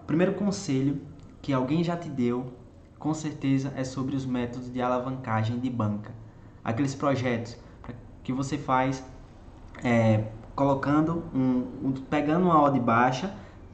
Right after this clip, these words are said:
começando com pouco pra você chegar a um valor alto, por exemplo, dez mil, vinte, trinta mil. Quem nunca fez um projeto como esse, pegando odds de um e trinta, um e quarenta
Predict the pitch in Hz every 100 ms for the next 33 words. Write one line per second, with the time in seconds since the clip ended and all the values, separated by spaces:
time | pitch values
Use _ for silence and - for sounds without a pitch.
0 | - - 147 139 151 143 156 135 147 160
1 | 160 - 143 143 143 147 139 143 131 131
2 | 139 135 131 123 127 117 110 110 - -
3 | 117 110 120 110 107 - - - - 120
4 | 131 117 120 123 123 110 123 127 - 127
5 | 123 131 117 107 - 156 160 170 170 165
6 | - 135 135 139 135 123 123 120 127 117
7 | 113 117 - - - - - 120 127 131
8 | 123 123 120 113 123 135 131 - 131 143
9 | 139 123 123 131 131 127 117 120 139 139
10 | 143